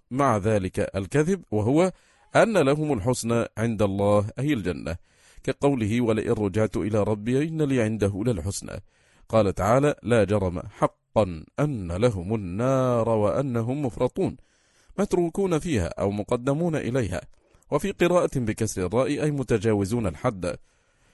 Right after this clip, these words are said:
"تالله لقد أرسلنا إلى أمم من قبلك رسلا فزين لهم الشيطان أعمالهم السيئة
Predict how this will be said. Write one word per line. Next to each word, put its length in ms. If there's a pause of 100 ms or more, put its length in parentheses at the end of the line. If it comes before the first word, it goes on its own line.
(160)
"تالله 380
لقد 320
أرسلنا 500
إلى 200
أمم 560
من 240
قبلك 500 (200)
رسلا 480 (500)
فزين 380
لهم 300
الشيطان 600
أعمالهم 680
السيئة 600